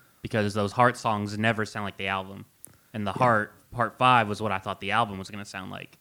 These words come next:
Speaker 2: Mm-hmm.
Speaker 1: So once that dropped, I was like, "Well, I have no idea what this is about to be."
Speaker 2: Well, there's nothing like that on the album. I don't think any of the songs have
Speaker 1: Yeah,
Speaker 2: that
Speaker 1: I mean, and
Speaker 2: sound.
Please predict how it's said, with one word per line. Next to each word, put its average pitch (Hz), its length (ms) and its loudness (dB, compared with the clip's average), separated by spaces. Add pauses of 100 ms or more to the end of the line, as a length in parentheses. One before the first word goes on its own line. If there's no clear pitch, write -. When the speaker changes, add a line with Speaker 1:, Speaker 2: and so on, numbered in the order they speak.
(240)
Speaker 2:
Mm-hmm. 110 340 4 (100)
Speaker 1:
So 117 220 0
once 123 260 4
that 131 220 6
dropped, 107 300 2
I 98 80 2
was 95 120 -4
like, 95 200 -6
"Well, 98 100 -10
I 104 100 0
have 98 100 -6
no 98 100 -2
idea 92 320 -6
what 98 160 -8 (120)
this 107 220 -12
is 107 80 -14
about 98 200 -10
to - 80 -18
be." 55 200 -18 (540)
Speaker 2:
Well, 113 80 6
there's 143 240 10
nothing 135 280 8
like 107 220 4
that 104 380 6 (240)
on 113 180 8
the 104 120 8
album. 120 360 8 (460)
I 107 60 6
don't 120 100 8
think 117 140 4
any 113 200 8
of 104 60 8
the 101 80 6
songs 101 340 4
have 98 160 6
Speaker 1:
Yeah, 156 180 10
Speaker 2:
that 135 60 10
Speaker 1:
I - 20 4
mean, 135 220 2
and 131 80 -6
Speaker 2:
sound. 117 420 4